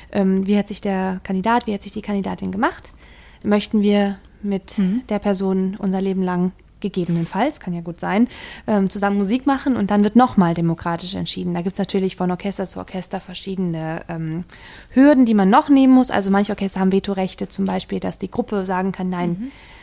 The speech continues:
Speaker 1: das geht gar nicht. Ich habe ein Veto" oder der Chefdirigent kann sein Veto einlegen.
Speaker 2: Mhm.
Speaker 1: Und das finde ich eigentlich ganz spannend.
Speaker 3: Ja.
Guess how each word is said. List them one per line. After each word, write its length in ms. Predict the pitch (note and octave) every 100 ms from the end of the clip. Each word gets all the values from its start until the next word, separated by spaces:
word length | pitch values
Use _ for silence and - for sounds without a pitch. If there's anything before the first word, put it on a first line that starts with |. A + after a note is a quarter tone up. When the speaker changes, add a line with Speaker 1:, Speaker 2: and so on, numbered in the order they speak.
| - -
Speaker 1:
das 240 | F#3+ - -
geht 180 | F#3+
gar 220 | G#3 G#3 B3
nicht. 380 | C#4+ - - -
Ich 220 | - -
habe 140 | G3 F#3+
ein 40 |
Veto" 220 | G#3+ A3+
oder 100 | G3+
der 120 | F#3
Chefdirigent 680 | - A3+ - A3 G3 F#3+ F#3+
kann 220 | - G3
sein 160 | F#3+ F#3
Veto 240 | F#3 -
einlegen. 480 | - F#3+ F3+ F3+ F#3+ F#3+
Speaker 2:
Mhm. 120 | A3+ - - -
Speaker 1:
Und 80 | G3+
das 160 | A3
finde 200 | - C#4
ich 100 | C#4
eigentlich 320 | - A#3 B3 -
ganz 200 | G#3 -
spannend. 440 | D#4+ A#3 C#3
Speaker 3:
Ja. 60 | G#3+